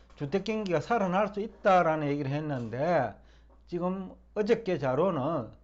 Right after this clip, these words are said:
포유 환율 연구소, 어, 분석을 뒷받침하는 자료지요.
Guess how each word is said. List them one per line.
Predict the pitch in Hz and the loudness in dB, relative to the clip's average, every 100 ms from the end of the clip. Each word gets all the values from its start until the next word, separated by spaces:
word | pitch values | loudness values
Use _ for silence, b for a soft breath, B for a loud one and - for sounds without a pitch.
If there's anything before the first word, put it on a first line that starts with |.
| b b - | b b -10
포유 | 202 196 202 | -4 2 4
환율 | 160 160 175 180 | 4 0 -2 0
연구소, | 165 180 180 196 - 208 202 208 202 196 196 - - 143 147 | -2 -2 -4 -4 0 2 4 4 4 0 -4 -14 -20 -18 -12
어, | 165 165 147 131 | -6 -4 -4 -2
분석을 | 208 170 143 139 | -4 -2 -4 -4
뒷받침하는 | 160 196 240 285 226 202 151 | -4 0 0 2 2 2 0
자료지요. | 123 170 220 147 110 143 | -2 -2 -2 -2 -2 -2